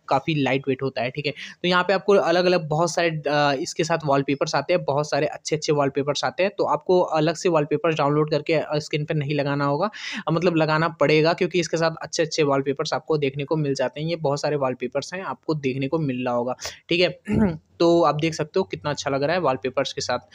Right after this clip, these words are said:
और यहाँ पे, अ, बहुत सारे वॉलपेपर्स हैं, यहाँ पे आप देख सकते हो ये सारे ऑप्शंस हैं। यहाँ पे, अ, यहाँ पे नीचे आपको देखने को मिल रहा होगा change the wo-, background। यहाँ पे आप, अ,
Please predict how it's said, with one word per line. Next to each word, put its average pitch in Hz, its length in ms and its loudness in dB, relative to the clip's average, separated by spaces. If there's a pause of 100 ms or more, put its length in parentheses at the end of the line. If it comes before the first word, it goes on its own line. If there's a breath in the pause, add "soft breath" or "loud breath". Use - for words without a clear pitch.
(300 loud breath)
और 165 260 6
यहाँ 165 400 4
पे, 180 140 4
अ, 131 80 2 (600)
बहुत 147 260 0
सारे 156 120 0
वॉलपेपर्स 147 460 0
हैं, 151 120 -4
यहाँ 156 220 0
पे 160 120 0
आप 147 100 2
देख 160 200 -2
सकते 165 220 -4
हो 170 40 2
ये 156 160 0
सारे 147 200 2
ऑप्शंस 160 440 0
हैं। 196 80 0
यहाँ 160 360 -2
पे, 196 120 2 (360 loud breath)
अ, 151 280 6
यहाँ 165 260 0
पे 190 100 2
नीचे 170 360 -2
आपको 175 240 0
देखने 156 260 0
को 170 100 0
मिल 160 180 2
रहा 156 80 2
होगा 180 160 0 (140)
change 175 360 2
the 180 180 4
wo-, 147 340 -2
background। 143 460 0
यहाँ 160 140 0
पे 185 120 -2
आप, 165 300 0
अ, 143 180 2